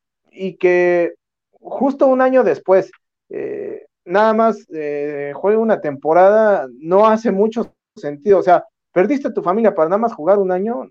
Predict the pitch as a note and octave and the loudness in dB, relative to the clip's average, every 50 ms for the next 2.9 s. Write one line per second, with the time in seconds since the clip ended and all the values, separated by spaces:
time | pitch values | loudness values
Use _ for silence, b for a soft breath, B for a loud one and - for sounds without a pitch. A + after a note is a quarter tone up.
0 | _ _ C3 D3 D3 D#3+ F3+ F#3+ F#3 _ F#3 F#3 F3+ F3+ F3 D#3+ D3 D3+ D3 _ | _ _ _ -12 -6 -4 -4 -4 -4 _ -4 -4 -2 -2 -6 -8 -10 -14 -20 _
1 | G#3+ _ _ _ _ _ _ _ - E3 F3+ F3+ G3 F#3+ F3+ E3 D#3+ E3+ E3+ F#3 | _ _ _ _ _ _ _ _ -10 -10 -8 -6 -6 -6 -6 -6 -6 -6 -6 -8
2 | E3+ C#3 C3 B2+ A#2+ A#2 C#3+ C3+ B2+ B2 A2+ A2 A#2 A#2 A#2 A#2 B2 B2+ | -8 -10 -10 -12 -10 -8 -8 -6 -6 -6 -8 -8 -8 -8 -8 -8 -6 -8